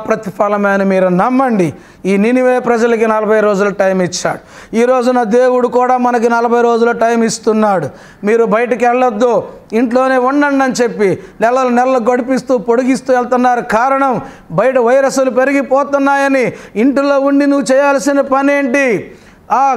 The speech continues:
గేమ్స్ ఆడుకుంటాం కాదు కానీ ప్రార్థన చేయండి, మొరపెట్టండి. సినిమాల్లో మునిగిపోవద్దు,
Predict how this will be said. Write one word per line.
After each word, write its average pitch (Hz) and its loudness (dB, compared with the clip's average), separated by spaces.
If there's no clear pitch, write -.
గేమ్స్ 277 0
ఆడుకుంటాం 269 0
కాదు 277 2
కానీ 262 0
ప్రార్థన 254 0
చేయండి, 277 0
మొరపెట్టండి. 269 0
సినిమాల్లో 277 0
మునిగిపోవద్దు, 269 0